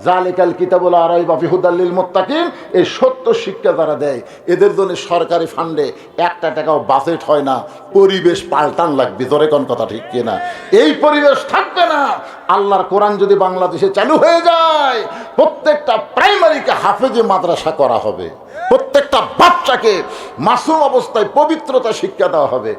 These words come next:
খাড়া হয়ে পেশাব করবি, পেশাব করে পানি নেওয়া লাগবে, উযু করা লাগবে, কারণ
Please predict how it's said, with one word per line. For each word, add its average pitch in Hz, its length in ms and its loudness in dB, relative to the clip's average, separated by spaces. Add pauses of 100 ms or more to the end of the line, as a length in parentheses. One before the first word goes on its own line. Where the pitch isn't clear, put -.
(220)
খাড়া 196 280 2
হয়ে 214 160 0
পেশাব 208 300 -4
করবি, 233 420 -2 (220)
পেশাব 185 340 -2
করে 185 160 -2
পানি 185 280 -4
নেওয়া 185 200 2
লাগবে, 165 280 -2
উযু 175 220 2
করা 165 220 -2
লাগবে, 131 460 -6 (280)
কারণ 156 280 0